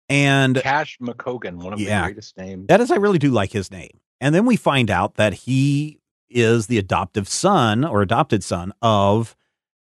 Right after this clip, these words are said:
Speaker 1: a vampire himself, a different kind of vampire, an ancient vampire,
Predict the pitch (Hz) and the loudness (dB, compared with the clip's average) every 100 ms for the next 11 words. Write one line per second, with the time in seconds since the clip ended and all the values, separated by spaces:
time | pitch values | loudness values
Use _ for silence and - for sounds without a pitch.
0 | _ - 110 113 113 113 - _ 104 101 | _ 0 2 4 2 0 -8 _ -10 -4
1 | 90 90 87 90 98 101 117 202 220 - | -4 -4 -6 -2 0 2 2 2 0 -4
2 | _ 120 104 160 170 135 107 87 82 73 | _ -4 0 0 0 -2 -4 -6 -10 -14
3 | - 78 76 98 - 143 175 - 117 98 | -14 -12 -8 -8 -2 0 2 0 0 0
4 | 90 82 85 76 80 | -2 -4 -6 -6 -6